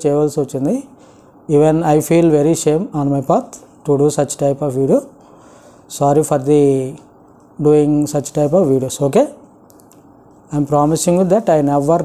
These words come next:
repeat like that stupid and unparliamentary and vulgar videos, okay?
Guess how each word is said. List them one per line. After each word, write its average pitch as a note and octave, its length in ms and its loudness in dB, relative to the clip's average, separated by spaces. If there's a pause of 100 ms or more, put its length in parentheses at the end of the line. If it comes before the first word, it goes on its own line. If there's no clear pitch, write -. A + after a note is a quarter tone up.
repeat G#3+ 260 0 (360)
like C#3+ 240 -2
that F3+ 160 0 (240)
stupid D#3 480 -2
and C3+ 220 -2 (300)
unparliamentary D#3 840 0
and D3 200 -2
vulgar C#3+ 380 0 (560)
videos, C3+ 320 -2 (120)
okay? G#3 200 2